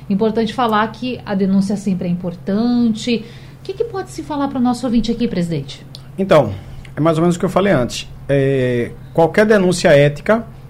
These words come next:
Speaker 2: a gente abre um processo, investiga, dá o contraditório, que é de, desse professor, dessa pessoa se defender, pode ter lá advogado, eh, se não tiver, a gente bota um defensor, dá, nomeia alguém pra defendê-lo.
Speaker 1: Uhum.
Speaker 2: É, e, como eu falei, ele tem,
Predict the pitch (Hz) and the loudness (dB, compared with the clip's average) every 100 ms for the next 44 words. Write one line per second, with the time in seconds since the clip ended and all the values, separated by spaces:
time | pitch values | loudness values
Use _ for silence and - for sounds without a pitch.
0 | - 120 120 156 170 196 170 151 - 160 | -12 -10 0 0 2 0 -2 -2 2 4
1 | 156 147 160 156 151 - 160 160 143 180 | 2 0 -2 -2 -2 0 2 2 4 4
2 | 190 170 165 156 147 156 156 143 147 143 | 4 0 2 0 2 6 6 4 0 -2
3 | 143 139 127 120 - - 135 131 - 147 | -2 -2 -2 -6 -10 -6 -4 -4 -2 -4
4 | 139 - 143 - - 139 139 143 156 156 | -4 -4 -4 -4 -4 -4 -4 0 -2 0
5 | 202 160 170 165 160 - - - - - | 0 2 4 2 -2 -14 -18 -18 -16 -2
6 | 147 147 147 143 139 165 143 147 151 143 | 0 4 2 4 2 2 4 6 6 4
7 | 147 143 - 131 151 160 156 139 139 127 | 2 0 -4 -6 -2 -2 0 2 2 2
8 | - 131 147 147 147 147 143 147 143 139 | -8 -2 0 2 0 0 -2 0 0 -2
9 | 131 151 170 156 156 147 143 139 143 143 | -6 -2 2 4 4 0 0 0 0 -2
10 | 139 147 151 202 185 165 160 - - - | 0 0 0 0 0 0 -4 -8 -14 -6
11 | 131 135 135 135 135 131 127 123 - - | -2 0 0 0 0 0 -2 -4 -8 -18
12 | - - 151 170 196 196 180 - 151 131 | -18 -10 0 2 2 0 -2 0 0 2
13 | 151 160 151 170 208 | -2 -2 2 2 2